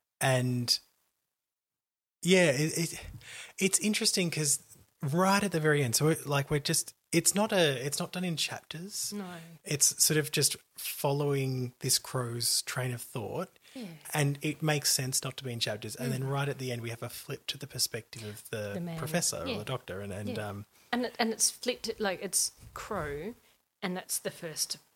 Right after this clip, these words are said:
Speaker 2: two-thirds of the book, or even four-fifths of the book. And then the last section is man.
Speaker 1: And,
Speaker 2: Um,
Speaker 1: like, a whole bunch of things fall into place.
Speaker 2: Yeah.
Speaker 1: One
Speaker 2: Mm.
Speaker 1: other thing that I really loved from the crow's perspective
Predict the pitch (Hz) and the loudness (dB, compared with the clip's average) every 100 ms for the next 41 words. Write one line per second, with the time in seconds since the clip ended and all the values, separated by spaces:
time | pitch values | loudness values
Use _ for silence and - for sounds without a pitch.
0 | _ _ _ _ - - 160 151 151 151 | _ _ _ _ -8 -6 -8 -12 -8 -8
1 | 160 143 156 - 151 127 143 143 127 - | -8 -12 -12 -8 -10 -8 -14 -18 -20 -20
2 | - 147 - 196 - - 156 160 - - | -16 -16 -14 -14 -12 -12 -12 -14 -16 -20
3 | - - - - - 170 160 156 160 151 | -20 -20 -20 -20 -14 -10 -8 -8 -8 -8
4 | 143 - - - - 156 147 156 147 131 | -6 -6 -6 -10 -14 -12 -14 -12 -12 -14
5 | 123 127 143 - _ _ _ _ 160 147 | -16 -18 -20 -20 _ _ _ _ 2 4
6 | 147 135 135 - 135 139 147 156 143 147 | 4 2 0 -2 0 2 2 0 0 -4
7 | - 127 131 - 135 117 110 117 - 113 | -4 -4 -2 -2 -2 -2 -6 -10 -10 -8
8 | 165 - 185 165 143 - - _ _ 196 | -6 -4 -4 -6 -12 -18 -20 _ _ 2
9 | 156 180 190 175 147 127 123 123 110 107 | 2 2 -2 0 -2 -2 -2 -2 -2 -2
10 | 107 104 98 101 - 110 107 107 107 - | -6 -4 -4 -6 -10 -10 -10 -8 -8 -8
11 | - 113 - 110 104 113 | -10 -10 -14 -14 -14 -16